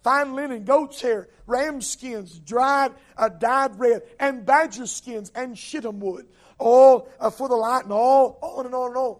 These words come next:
All these were the individual elements that were used to build the tabernacle.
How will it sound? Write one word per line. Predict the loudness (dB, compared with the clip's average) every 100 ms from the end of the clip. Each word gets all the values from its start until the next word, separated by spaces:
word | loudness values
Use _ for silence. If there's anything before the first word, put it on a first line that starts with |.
| _ _ _ -2
All | 2 2 0
these | -4 -6 -6 -8
were | -6
the | -6
individual | -8 -10 -6 -6 -4 -6 -6 -6 -6 -2
elements | 0 0 -2 -8 -12
that | -4 -4
were | -4
used | -8 -4 -2 -2 -4 -10 -18 _ _
to | -12 -12
build | -10 -10 -6 -2 -2 -4 -14 _
the | -8
tabernacle. | -8 -6 -8 -8 -12 -14 -18